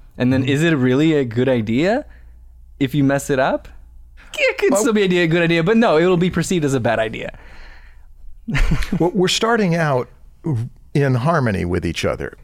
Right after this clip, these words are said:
Speaker 2: I agree that the first thing, well, in defining creativity, uh, it is to solve problems. It's to work something out where you don't have a manual that tells you to do it. There's no formula that's already devised for this.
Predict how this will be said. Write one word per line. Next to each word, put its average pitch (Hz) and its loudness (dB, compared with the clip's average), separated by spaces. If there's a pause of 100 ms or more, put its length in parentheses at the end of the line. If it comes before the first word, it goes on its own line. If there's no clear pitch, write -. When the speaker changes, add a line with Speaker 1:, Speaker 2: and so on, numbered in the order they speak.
(160)
Speaker 2:
I 147 2
agree 123 2
that 113 0
the 110 -2
first - -2
thing, 104 0
well, 120 2
in 127 2
defining 160 0
creativity, 95 0 (600)
uh, 110 -2 (100)
it 139 -2
is 135 0
to 143 -2
solve 135 -2
problems. 151 -2 (840)
It's - -2
to 156 2
work 139 0
something 170 0
out 160 0
where 135 2
you 131 2
don't 160 0
have 156 0
a 131 0
manual 160 2
that 127 -2
tells 185 0
you 127 0
to 98 -2
do 90 -2
it. - -4
There's 131 0
no 160 2
formula 165 0
that's 107 -4
already 131 0
devised 143 -2
for - -4
this. - -6